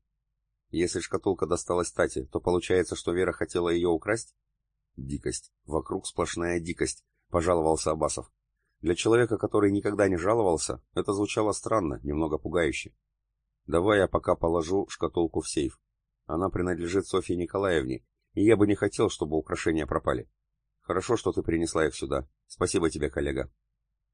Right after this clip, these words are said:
"Зови меня партнёр", рассмеялась Нина, чувствуя, как с них обоих спадает напряжение.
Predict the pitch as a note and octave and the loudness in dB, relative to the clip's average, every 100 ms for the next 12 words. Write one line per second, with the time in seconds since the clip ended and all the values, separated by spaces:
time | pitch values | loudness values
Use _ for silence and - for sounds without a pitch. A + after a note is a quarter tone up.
0 | _ D2+ D#2 F2+ A2 G#2 G2+ F#2+ - E2 | _ -4 0 2 4 4 2 0 0 -2
1 | C#2+ _ _ _ D#2+ - F2 E2 D2+ G#2+ | -2 _ _ _ -4 0 0 0 0 0
2 | G#2+ G2+ - _ _ - C3 - G#2 G2 | 0 -2 -6 _ _ -4 -2 2 2 2
3 | - G#2+ G2 F2+ G2+ F#2+ - - F2 E2 | 0 0 0 2 4 4 2 0 0 0
4 | E2 E2 D#2+ D2+ C2+ A1+ | -2 -4 -2 -2 -4 -8